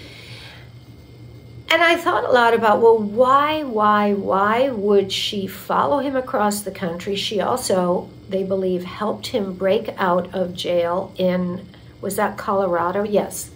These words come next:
I, or Utah, one of those states. And, uh, she followed him to Florida. And I think she simply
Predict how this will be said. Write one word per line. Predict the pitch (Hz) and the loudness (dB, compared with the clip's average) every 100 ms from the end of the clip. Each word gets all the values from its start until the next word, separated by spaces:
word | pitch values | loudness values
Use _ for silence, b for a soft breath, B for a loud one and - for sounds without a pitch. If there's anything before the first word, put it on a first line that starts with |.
| - | -6
I, | 196 202 | -6 0
or | 208 | 0
Utah, | 202 226 208 165 - B B B | 2 0 -2 -6 -6 B B B
one | 240 233 | 2 6
of | 220 | 6
those | 196 190 | 6 4
states. | - 175 180 - B B B - | 4 6 4 -2 B B B -4
And, | 254 247 247 247 | 2 4 4 4
uh, | 262 247 240 | 2 4 4
she | 240 269 | 4 2
followed | 254 262 277 285 | 4 6 6 6
him | 247 | 4
to | 240 | -2
Florida. | 233 202 190 185 180 - - - - - | 0 2 4 2 2 -2 -14 -20 -20 0
And | 254 | 4
I | 254 | 4
think | 254 320 311 - | 4 -2 -6 -8
she | - - | -6 -4
simply | 254 - - 359 359 339 320 320 - | -2 -2 0 0 0 -4 -4 -4 -8